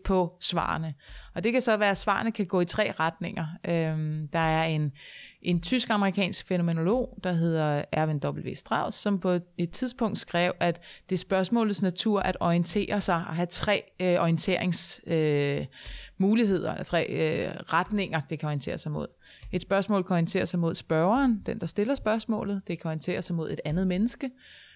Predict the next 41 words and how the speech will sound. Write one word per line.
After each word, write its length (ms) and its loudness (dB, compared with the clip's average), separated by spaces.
øh, 560 4
den, 140 -4
der 40 -6
skal 200 -4
svare. 360 -2
Øh, 260 4
og 100 2
det 120 2
kan 340 2
som 160 -2
det 120 -2
tredje 280 2
orientere 320 0
sig 140 0
mod 120 2
en 60 0
eller 160 2
anden, 240 2
et 140 0
fænomen, 520 2
en 140 2
genstand, 500 0
øh, 560 4
en 160 2
sag, 500 0
øh, 60 -4
et 440 0
eller 240 2
andet 180 2
ude 220 2
i 60 0
verden. 300 -4
Det 120 -2
er 60 4
de 60 -4
tre 280 2
retninger, 480 0
et 80 -2
spørgsmål 440 -2
kan 160 -10
tage. 340 -4